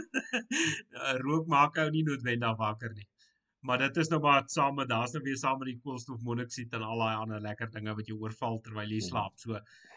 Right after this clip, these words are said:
Speaker 1: ehm, ja, nee, ek, ek weet nie, dis hoekom jy ouens rookverklikkers moet in hê wat 'n geraas maak,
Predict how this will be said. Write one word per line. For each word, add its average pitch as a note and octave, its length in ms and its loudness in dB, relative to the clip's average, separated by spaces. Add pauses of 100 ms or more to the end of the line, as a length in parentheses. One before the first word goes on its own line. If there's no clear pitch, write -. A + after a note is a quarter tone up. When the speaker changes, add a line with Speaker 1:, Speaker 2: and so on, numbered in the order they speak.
(180)
Speaker 1:
ehm, A2 340 -6 (500)
ja, F3 280 2
nee, F3+ 140 -2
ek, D#3+ 220 2
ek D3 220 -6
weet D#3 160 -2
nie, D#3+ 100 -2
dis B2+ 160 -2
hoekom D#3 160 -12
jy F3+ 80 -2
ouens E3 340 -2
rookverklikkers C3+ 920 -4
moet A#2 140 -10
in A#2+ 120 -4
hê A#2 140 0
wat A2+ 140 -2
'n A2 100 -2
geraas A2 380 0
maak, G2 220 -6